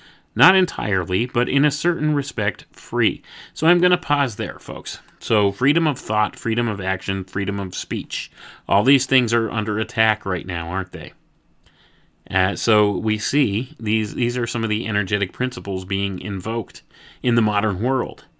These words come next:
right? So, uh, let, let's read on here and see what else Steiner has to say,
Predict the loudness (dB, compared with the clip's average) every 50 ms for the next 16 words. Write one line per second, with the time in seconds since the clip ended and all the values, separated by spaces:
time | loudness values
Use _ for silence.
0 | _ _ _ _ _ _ _ _ _ -6 -4 -4 -4 -6 -8 _ _ _ _ _
1 | _ _ _ _ _ _ _ _ _ _ _ _ _ _ _ _ -20 -20 -16 -14
2 | -8 -4 -2 -2 0 -2 -2 -6 -6 -6 -6 -6 -8 -8 -10 _ _ _ _ -4
3 | -2 -2 0 2 2 2 2 2 2 2 2 2 -2 -2 -2 -2 -2 -2 -2 -2
4 | -4 -4 -4 -4 -4 -6 -6 -8 -6 -6 -6 -6 -6 -6 -6 -6 -6 -6 -8 -10
5 | -8 -4 -2 -2 -2